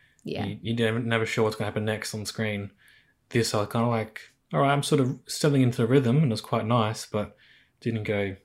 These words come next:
Speaker 2: hugely intense. Doesn't have to. It was fine as it was, but I feel like there was potential there for more.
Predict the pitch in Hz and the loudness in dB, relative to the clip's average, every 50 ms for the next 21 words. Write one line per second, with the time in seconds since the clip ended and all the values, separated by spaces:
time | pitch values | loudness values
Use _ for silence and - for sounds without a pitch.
0 | _ _ _ - - - 117 107 107 101 98 - - 104 98 98 95 92 _ _ | _ _ _ -18 -10 -4 -2 -2 -2 -2 -2 -4 -4 -4 -4 -4 -6 -8 _ _
1 | _ _ _ _ _ _ - 107 - - 139 113 - - - - _ _ _ _ | _ _ _ _ _ _ -12 -8 -4 -4 -4 -4 -4 -8 -14 -16 _ _ _ _
2 | _ _ _ _ _ - - 160 - - - 139 151 - - 104 120 151 151 - | _ _ _ _ _ -12 -8 -8 -6 -4 -4 -4 -4 -4 -6 -6 -6 -6 -6 -8
3 | - - 110 110 104 101 - - 143 139 117 110 98 101 101 110 113 104 101 101 | -10 -8 -6 -6 -6 -4 -2 0 0 2 0 0 -2 -4 -2 -2 0 0 -2 -4
4 | - - - 98 85 - _ _ _ - - _ _ _ _ _ _ _ - 143 | -6 -8 -8 -8 -8 -8 _ _ _ -20 -20 _ _ _ _ _ _ _ 0 2
5 | 135 127 117 113 113 113 107 101 - - - - 117 110 110 - 107 101 101 98 | 2 4 2 2 0 0 -2 -2 -4 -6 -4 -2 -2 -2 -2 -4 -6 -6 -4 -6
6 | 98 - - 101 98 98 98 98 95 | -6 -8 -8 -10 -8 -8 -8 -8 -10